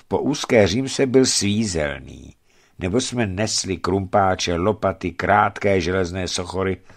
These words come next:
a jiné další nářadí. Nářadí vzbudilo již při odjezdu z Vertlovky můj údiv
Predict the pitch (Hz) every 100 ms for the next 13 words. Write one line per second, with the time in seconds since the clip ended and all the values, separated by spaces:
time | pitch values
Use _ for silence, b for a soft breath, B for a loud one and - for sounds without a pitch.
0 | b 185 175 143 190 165 139 113 135 127
1 | - 113 104 92 78 78 67 69 71 _
2 | 92 95 107 175 175 131 90 92 113 147
3 | 147 131 - - - 107 131 139 139 110
4 | 92 87 90 98 131 139 - 139 143 143
5 | - 101 90 76 82 -